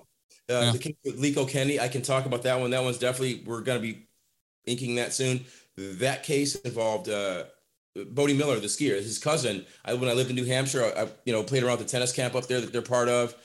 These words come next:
Speaker 2: and I found out that he had shot a very bad cop, and this cop is implicated in a lot of things, and this so-called passerby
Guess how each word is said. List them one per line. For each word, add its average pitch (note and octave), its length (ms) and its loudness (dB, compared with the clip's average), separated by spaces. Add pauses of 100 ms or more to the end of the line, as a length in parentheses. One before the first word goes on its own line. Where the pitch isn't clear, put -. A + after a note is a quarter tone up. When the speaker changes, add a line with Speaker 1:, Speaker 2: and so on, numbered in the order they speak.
(320)
Speaker 2:
and A2+ 140 0
I G#2+ 100 0
found B2 300 0
out A#2+ 100 -2
that A2 100 -2
he B2 120 -2
had A#2 80 -4
shot A2+ 260 0
a G#2 40 0
very B2+ 300 0
bad A#2 300 0
cop, B2+ 420 0 (680)
and A2 160 0
this A#2 120 -2
cop C3+ 280 0
is A#2 100 -6
implicated B2 460 -2
in G2 80 -2
a F#2 60 -6
lot B2 240 0
of B2+ 100 -2
things, B2+ 380 0
and A2 100 -4
this G#2+ 180 -2
so-called C#3 400 0
passerby B2+ 540 0